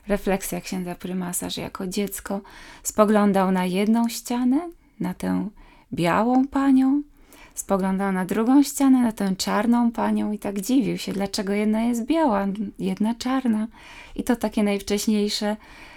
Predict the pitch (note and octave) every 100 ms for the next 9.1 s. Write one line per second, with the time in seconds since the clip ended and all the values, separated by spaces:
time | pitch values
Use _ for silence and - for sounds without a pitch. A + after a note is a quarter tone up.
0 | - G#3 G3+ G3+ - G#3 A3 G#3 - G#3
1 | G3 G3+ - G3 - - G3 G3 F#3+ F#3
2 | G3 - G3 G3+ C4 G3+ F3+ F3+ - -
3 | G3 F#3+ F3+ E3+ F3 A3+ - - - -
4 | - - - - - G#3 G#3 - D#4+ D#4+
5 | - A#3 G#3+ F#3 E3+ - F3+ G#3+ - E3+
6 | G3 - A#3 A#3 A#3 G#3 G3+ F#3+ F3 E3+
7 | F#3+ - - - - _ - F3+ F#3+ G3
8 | G3 G3 F#3 - F#3+ - - F#3 F3+ G#3
9 | C4